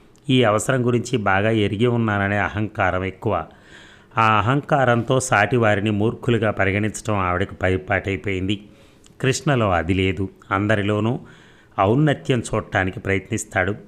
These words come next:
ఇదంతా ఆలోచిస్తూ పరధ్యానంగా కూర్చున్న నేను భుజం మీద చేయి పట్టడంతో ఉలిక్కిపడ్డాను. నా ఎదురుగా రాజేశ్వరి నిలబడింది.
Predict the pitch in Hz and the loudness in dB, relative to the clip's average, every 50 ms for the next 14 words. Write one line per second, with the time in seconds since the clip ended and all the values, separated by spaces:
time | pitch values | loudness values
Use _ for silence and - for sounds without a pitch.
0 | - - - 117 104 101 98 98 95 - 110 98 92 98 110 127 120 - 127 120 | -14 -8 -4 0 0 0 0 0 -2 0 2 2 2 2 2 0 -2 -4 -6 -6
1 | - - 123 110 - 107 98 98 95 95 - 117 110 104 104 104 104 101 95 - | -4 -4 -4 -2 0 2 0 0 0 -2 -2 0 0 0 0 0 -2 -2 -2 -2
2 | 117 113 - - 123 107 95 92 95 98 107 110 104 90 85 87 92 98 85 101 | -4 -4 -4 -2 -2 0 0 0 0 0 2 0 0 -2 -2 -2 -2 0 0 2
3 | 104 104 101 101 98 101 92 - - 117 107 104 - 104 98 - - 110 101 90 | 2 2 2 0 0 -2 -4 -2 -2 0 0 0 0 -2 -2 -2 -4 -4 -4 -2
4 | - 101 95 92 95 92 - - - - 95 87 78 90 90 90 95 - - - | 0 0 0 0 -2 -4 -4 -6 -4 -2 -2 -2 -2 -2 -2 -2 -4 -6 -10 -14
5 | - - - - - - - - - 110 95 95 98 95 92 95 101 104 95 98 | -20 -20 -20 -20 -20 -20 -20 -6 -2 0 2 2 2 2 0 0 0 0 0 0
6 | 95 95 87 85 87 92 98 107 107 - - - 95 87 87 92 90 90 85 92 | 2 2 2 2 0 0 0 0 -2 -2 -4 -6 -6 -4 -4 -4 -4 -4 -2 -2
7 | 92 92 90 90 101 98 | -4 -2 -2 -2 -2 -4